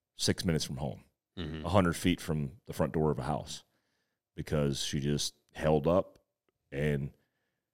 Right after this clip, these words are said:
Speaker 1: a couple of people froze to death, but she died of carbon monoxide poisoning. I mean, that's how it works when you're not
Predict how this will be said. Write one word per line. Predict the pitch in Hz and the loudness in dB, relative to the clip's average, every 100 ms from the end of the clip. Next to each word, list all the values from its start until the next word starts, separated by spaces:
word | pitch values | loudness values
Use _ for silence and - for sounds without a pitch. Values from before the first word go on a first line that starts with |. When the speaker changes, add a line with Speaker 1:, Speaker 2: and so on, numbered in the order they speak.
| _ | _
Speaker 1:
a | - | -8
couple | - 85 87 | 2 4 4
of | 80 | 4
people | 143 80 | 2 2
froze | - 76 78 92 | 0 2 2 2
to | |
death, | 92 107 - | 4 2 2
but | - | -6
she | - 78 80 | -2 0 0
died | 76 73 80 | -2 -2 -2
of | 78 | -2
carbon | 85 80 76 | 0 0 0
monoxide | 78 95 - 55 | -2 -4 -6 -8
poisoning. | - 50 - - _ | -12 -18 -18 -20 _
I | 78 | -4
mean, | 82 | 0
that's | 90 90 - | 6 6 6
how | 90 90 | 6 6
it | - | 6
works | 95 - - 69 | 2 2 -2 -4
when | 73 | 0
you're | 73 | 0
not | 76 80 85 - | 2 4 4 2